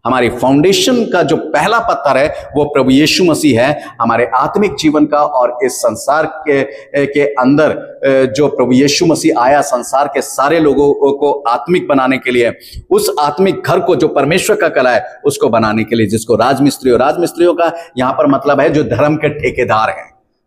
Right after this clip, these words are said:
जी हाँ, मैं धर्म के ठेकेदारों की बात कर रहा हूं। यहाँ पर राजमिस्त्रियों का अर्थ है धर्म के जो ठेकेदार हैं, जो, अ, अपने डिसीजन लेते हैं, "नहीं, ऐसा नहीं करोगे, वैसा नहीं करोगे, ये सही है, जो हम कह रहे हैं, वो सही है, आप गलत कह रहे हैं।"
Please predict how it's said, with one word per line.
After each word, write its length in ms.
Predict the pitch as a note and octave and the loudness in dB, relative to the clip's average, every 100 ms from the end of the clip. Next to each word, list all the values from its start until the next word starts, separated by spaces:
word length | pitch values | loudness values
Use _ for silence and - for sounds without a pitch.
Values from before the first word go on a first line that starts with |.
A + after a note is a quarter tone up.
| - | -6
जी 120 | C3 | 0
हाँ, 160 | C3+ G2 | 2 2
मैं 160 | A#2 C3+ | 0 0
धर्म 240 | B2+ E3 | 2 0
के 100 | E3 | 0
ठेकेदारों 500 | D3 C#3 C#3+ C#3 D3+ | -2 0 0 2 2
की 120 | D#3 | 2
बात 180 | C#3 C#3 | 0 0
कर 60 | D3+ | 0
रहा 60 | |
हूं। 80 | D3 | 2
यहाँ 120 | C3+ | 2
पर 140 | C3 D#3+ - - - | 0 -2 -2 -8 -2
राजमिस्त्रियों 640 | A#2+ D3 D3+ D3+ - D#3+ | 0 0 0 -2 0 0
का 120 | D#3 | 2
अर्थ 260 | D3+ C#3+ C3+ | 0 0 0
है 140 | F#3 | -2
धर्म 300 | G#2+ A2 C#3 | -2 -2 0
के 120 | D#3 D#3 | 0 0
जो 120 | D#3 | 0
ठेकेदार 540 | - B2 C3+ C3+ C3+ | 0 -2 0 0 0
हैं, 380 | C#3 G#2+ - - A2+ | 0 -4 -10 -18 -2
जो, 200 | D3+ D3+ | 0 2
अ, 380 | D3+ C#3+ C#3 - | 2 0 0 -2
अपने 300 | C3+ G3 F#3 | -2 -2 0
डिसीजन 420 | D3+ D3 D#3+ D#3+ | 0 0 0 2
लेते 240 | D3 C#3+ | 2 2
हैं, 100 | C3+ | 0
"नहीं, 200 | B2+ D3+ | 0 2
ऐसा 240 | C#3+ C#3 D3 | 2 2 0
नहीं 140 | D3 | 0
करोगे, 340 | D3 C#3+ C#3+ C#3+ | 2 2 2 2
वैसा 300 | B2+ C3 D3 | 2 0 -2
नहीं 120 | C#3+ | 0
करोगे, 380 | C#3+ C#3+ D3 C3+ - - | 0 2 2 0 -6 -2
ये 160 | D3 | 0
सही 260 | D#3 D3 C#3+ | 2 2 2
है, 80 | D3+ | 2
जो 140 | D3+ | 0
हम 240 | A#2 D3 F3 | -2 -2 -2
कह 140 | D3+ | 0
रहे 140 | D#3 | 0
हैं, 100 | D#3 - | 0 0
वो 100 | F#3+ | -2
सही 300 | F#3 C#3+ C#3 | 0 0 2
है, 200 | D#3 B2 - - | 0 -2 -6 -4
आप 180 | D3 - | -2 0
गलत 220 | D3 C3+ | 0 0
कह 60 | C3 | -2
रहे 120 | B2+ | 0
हैं।" 380 | A2 - - | -4 -8 -14